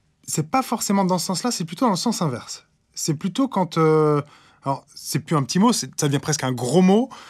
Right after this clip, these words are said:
mais quand elle me dit « je t'aime », ça change tout, ça embellit toute ma journée. C'est, c'est des choses, alors, c'est, c'est pas tabou de se dire les choses, mais, euh, il y a certains mots qu'on prononce pas tout le temps. Et, euh, il y a des mots qui sont parfois utilisés à mauvais escient.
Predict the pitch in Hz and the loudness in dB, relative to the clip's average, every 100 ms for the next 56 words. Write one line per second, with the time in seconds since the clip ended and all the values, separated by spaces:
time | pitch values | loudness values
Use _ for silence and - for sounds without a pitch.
0 | - _ 139 147 151 160 156 143 143 131 | -20 _ -2 0 0 0 2 2 2 0
1 | 131 123 165 160 220 - _ _ _ _ | -2 -2 2 2 0 -6 _ _ _ _
2 | _ _ _ _ - - - 139 - 220 | _ _ _ _ -10 -6 -4 -4 0 0
3 | - 135 139 165 190 156 123 104 - _ | 2 2 0 0 -4 -4 -4 -8 -12 _
4 | _ _ _ _ - 135 131 127 131 131 | _ _ _ _ -4 2 4 4 2 -2
5 | 131 135 - 175 160 170 208 143 127 - | -4 -8 -4 0 2 4 4 2 0 -6
6 | 147 - - - 101 101 147 160 226 226 | -14 -12 -12 -8 -8 -4 -4 0 0 -2
7 | 143 131 139 135 135 127 147 139 123 - | -6 -6 -4 -2 -4 -4 -2 -2 -2 -12
8 | - - - 123 139 165 165 135 135 131 | -20 -18 -6 -2 0 0 0 0 0 0
9 | - 165 151 143 160 170 190 220 160 - | -4 -6 -2 -2 -2 0 0 0 -2 -2
10 | 160 165 - - 208 196 190 - _ _ | 0 -2 -4 0 2 2 0 -8 _ _
11 | - 208 180 170 151 139 - 147 147 156 | -2 0 2 2 2 -4 -6 0 0 2
12 | 160 160 151 147 147 147 147 156 202 - | 0 0 0 0 0 0 0 2 0 -2
13 | - 151 147 185 - 156 175 165 165 160 | -6 -6 -4 -4 -2 0 2 2 2 0
14 | 156 131 | -2 -4